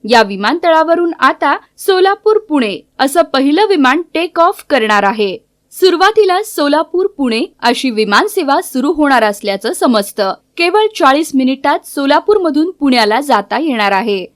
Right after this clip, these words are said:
यानंतर सोलापूर मुंबई विमानसेवा नोव्हेंबर अखेर सुरू करण्याचा प्रयत्न राहील असंही सांगण्यात येतंय. आपण पाहू शकता, ही आहेत सोलापूर विमानतळाची एक्सक्लुझिव्ह दृश्य.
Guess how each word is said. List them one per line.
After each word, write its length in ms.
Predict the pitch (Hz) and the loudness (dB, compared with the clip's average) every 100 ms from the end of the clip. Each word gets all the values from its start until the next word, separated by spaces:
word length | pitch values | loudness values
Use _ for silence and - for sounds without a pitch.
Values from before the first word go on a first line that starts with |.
| - | -2
यानंतर 600 | 214 208 294 - 269 403 _ | -2 0 -2 2 0 0 _
सोलापूर 600 | - 349 370 392 415 427 | -4 0 2 2 4 4
मुंबई 440 | 285 269 262 285 | 2 0 0 0
विमानसेवा 680 | 320 233 226 226 - 214 214 403 - | -2 0 0 0 -2 -2 -2 -4 0
नोव्हेंबर 500 | 294 311 392 415 440 - | 2 2 0 0 0 0
अखेर 340 | 269 330 349 | -2 -2 -6
सुरू 300 | 381 277 247 | -6 -4 -4
करण्याचा 500 | - 208 202 190 226 | -2 -2 -2 -4 -6
प्रयत्न 500 | 311 302 247 285 359 | -4 0 2 0 0
राहील 400 | 359 208 226 247 - - | 0 0 -2 -6 -8 -4
असंही 420 | 294 311 403 262 | -2 0 -2 -2
सांगण्यात 420 | 359 370 294 247 208 | -2 0 0 0 0
येतंय. 360 | 208 - 196 175 _ _ _ - | -4 -4 -4 -4 _ _ _ 2
आपण 340 | 311 440 440 - | 2 2 -2 2
पाहू 240 | 294 349 | 2 2
शकता, 480 | 370 233 - 233 190 - _ 302 | 2 -2 -2 0 0 -2 _ 2
ही 120 | 381 | 2
आहेत 560 | 330 240 226 - _ | 4 2 2 -2 _
सोलापूर 540 | - 320 311 415 427 440 | -4 0 2 2 4 4
विमानतळाची 880 | 254 220 269 359 311 277 277 370 415 | 2 0 0 2 2 2 2 -2 0
एक्सक्लुझिव्ह 720 | 262 262 - 330 392 370 403 285 | -4 -6 -8 2 4 6 4 2
दृश्य. 500 | 254 233 - 214 | -2 -2 -2 -2